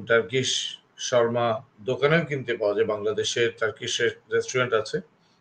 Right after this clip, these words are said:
আর ঘরে বানাতে পারলে তো কথাই নেই। আশা করছি আপনাদের আজকে ভিডিওটা ভালো লাগলো।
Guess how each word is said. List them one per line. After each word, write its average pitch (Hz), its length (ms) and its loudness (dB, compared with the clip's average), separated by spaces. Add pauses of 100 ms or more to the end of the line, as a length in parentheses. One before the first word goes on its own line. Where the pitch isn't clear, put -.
(180)
আর 110 80 -2 (100)
ঘরে 131 240 8
বানাতে 123 300 4
পারলে 117 220 2
তো 117 120 0
কথাই 123 280 -2
নেই। 180 100 -2 (640)
আশা 110 260 0
করছি 139 260 2
আপনাদের 120 680 -2
আজকে 110 280 -2
ভিডিওটা 117 360 0
ভালো 110 200 4
লাগলো। 113 200 4